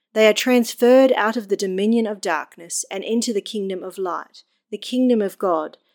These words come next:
that has always existed and will always exist. To be born again is to be regenerated,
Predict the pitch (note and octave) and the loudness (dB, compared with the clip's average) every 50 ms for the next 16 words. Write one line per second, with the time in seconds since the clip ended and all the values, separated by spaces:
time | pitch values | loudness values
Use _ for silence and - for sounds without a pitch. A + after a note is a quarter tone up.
0 | _ - G#3+ G#3 F#3+ G#3 G#3 F#3 - - G#3 A#3+ B3+ B3 A#3+ A3 G#3 F3+ F3+ E3 | _ -6 -4 -2 0 0 0 0 0 0 0 2 2 4 4 4 2 2 0 -4
1 | - F3 F#3+ G3 - - - D#3+ D#3+ _ _ - - G3 F#3+ F#3+ F#3 G3 G3 F#3 | -8 -10 -10 -8 -8 -8 -8 -10 -14 _ _ -12 -8 -6 -6 -4 -2 -2 0 2
2 | F#3 F#3 F#3 F3+ F3 D#3+ D#3+ D#3 D#3 - - - D#3+ D#3 D#3 - - - - - | 2 2 0 0 -2 -4 -6 -8 -12 -16 -14 -14 -12 -12 -10 -10 -12 -12 -12 -16
3 | _ _ _ _ _ _ _ _ _ _ _ _ _ _ _ - B3+ B3 A3+ A#3+ | _ _ _ _ _ _ _ _ _ _ _ _ _ _ _ -4 -2 0 2 2
4 | A3+ - A#3 A#3+ C4 C#4+ C#4+ C#4 - G3 F3 E3 E3 E3 E3 - - - G3 - | 2 4 6 6 6 6 6 4 2 2 0 0 -2 -6 -10 -10 -6 -6 -6 -4
5 | - G#3+ G3 G#3 G3 F#3+ F#3+ G3 F#3+ F#3+ - G3+ G3+ G3+ F#3+ F3 E3 D#3+ D#3 - | -4 -4 -2 -2 -2 0 0 0 0 0 -2 -2 -2 -2 -4 -6 -8 -10 -10 -12
6 | - D#3+ D#3 D3 - | -10 -10 -10 -12 -14